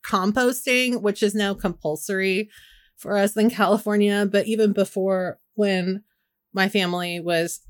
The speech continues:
doing it, like, definitely you do feel like you're doing something good for the environment. And then you get, like, a little wake up call, like our guest that we had on that talked to us about recycling. And you realize that,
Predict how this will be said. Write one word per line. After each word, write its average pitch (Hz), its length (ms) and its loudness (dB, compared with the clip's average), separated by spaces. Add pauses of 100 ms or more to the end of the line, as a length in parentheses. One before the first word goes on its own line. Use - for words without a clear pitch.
doing 185 340 0
it, 175 380 0 (280)
like, 208 180 0 (100)
definitely 202 380 0
you 175 100 -2
do 180 120 -4
feel 165 380 0
like 160 260 -4
you're 170 120 -2
doing 160 280 -4
something 165 380 -4
good 165 520 0 (420)
for 196 200 4
the 175 200 2
environment. 160 1120 0
And 170 580 0 (720)
then 185 200 0
you 175 80 -4
get, 165 240 0
like, 165 200 0
a 175 60 -2
little 165 180 -2
wake 160 160 -2
up 160 140 -4
call, 156 280 2
like 151 180 -4
our 160 80 0
guest 156 540 -2
that 175 100 -4
we 170 80 -6
had 165 160 0
on 156 240 -2
that 165 140 -18
talked - 240 -10
to 165 80 -4
us 156 120 -6
about 156 220 -8
recycling. 160 720 -2
And 151 240 -4
you 180 180 -4
realize 160 440 -2
that, 156 240 2